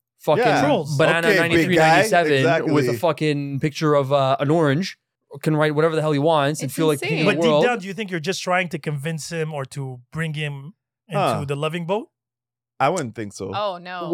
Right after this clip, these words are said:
Speaker 1: W-, no, but
Speaker 4: I
Speaker 1: what I,
Speaker 4: would
Speaker 1: what
Speaker 4: let
Speaker 1: I
Speaker 4: my
Speaker 1: do
Speaker 4: boat go.
Speaker 1: answer, what I do answer to, <laughs> what I do answer to those people is, uh, is always with kindness.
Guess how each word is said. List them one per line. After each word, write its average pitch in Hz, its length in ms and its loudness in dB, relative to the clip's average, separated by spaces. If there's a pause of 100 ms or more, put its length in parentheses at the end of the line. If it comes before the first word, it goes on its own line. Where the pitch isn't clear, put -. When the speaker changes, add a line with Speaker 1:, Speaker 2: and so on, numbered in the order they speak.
Speaker 1:
W-, 170 100 -10
no, 196 100 2
but 175 140 -2
Speaker 4:
I 185 80 -2
Speaker 1:
what 170 100 2
I, 170 60 2
Speaker 4:
would 160 80 -4
Speaker 1:
what 170 80 2
Speaker 4:
let 170 80 2
Speaker 1:
I 160 40 -4
Speaker 4:
my 143 80 -6
Speaker 1:
do 202 120 0
Speaker 4:
boat 190 80 0
go. - 20 -2
Speaker 1:
answer, 196 460 -2
what 175 120 -2
I 160 80 -2
do 180 200 -4
answer 175 400 -6
to, 170 380 0 (360)
<laughs> - 340 -20
what 165 120 2
I 170 80 2
do 190 200 0
answer 170 320 -2
to - 20 -10
those 196 180 -4
people 220 380 0
is, 160 200 0
uh, 143 160 -6
is 143 180 -2
always 143 220 -2
with 127 140 -6
kindness. 117 460 -12